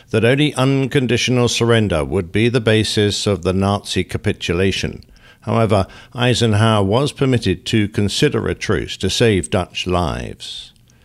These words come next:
Prince Bernhard acted as an intermediary, moving between Eisenhower in Reims and Seyss-Inquart, until finally the conditions for a truce were established. With the approval of Churchill and Stalin,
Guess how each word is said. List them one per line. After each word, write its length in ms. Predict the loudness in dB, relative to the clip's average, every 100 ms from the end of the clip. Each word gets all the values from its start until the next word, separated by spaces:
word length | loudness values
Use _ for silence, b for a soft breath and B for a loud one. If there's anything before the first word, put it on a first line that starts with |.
| b b
Prince 280 | -2 -2 -2
Bernhard 520 | 0 2 4 0 -4 -8 -4
acted 400 | -4 0 0 2
as 120 | 2
an 120 | 2
intermediary, 920 | 2 2 2 4 2 2 -2 -4 -8 B B B
moving 460 | 0 2 2 2 0
between 520 | -2 0 2 4 2
Eisenhower 720 | 0 0 2 2 2 2 4 2
in 160 | 2
Reims 580 | 2 2 2 2 0 -2 -12 B B B B
and 320 | -2 0 0 -4 B
Seyss-Inquart, 1200 | -4 0 2 2 0 -2 -2 0 0 -2 -8 -14 -18 -16 -6
until 640 | -2 0 4 4 4 2 -2
finally 720 | 0 2 2 2 2 0 0
the 160 | -2
conditions 680 | -2 0 2 0 0 0 -2
for 220 | -2 0
a 60 | 0
truce 540 | 0 0 0 -4 -4
were 300 | 0 0 0
established. 1000 | -4 -8 -4 -2 -2 -8 -10 -10 -14 -18 -20 _ _ _ _ _ B B B
With 140 | 0
the 120 | 2
approval 600 | 0 2 2 2 2 2
of 140 | 0 0
Churchill 520 | 0 0 0 0 2
and 220 | 2 0
Stalin, 680 | -2 -2 0 2 2 0 -6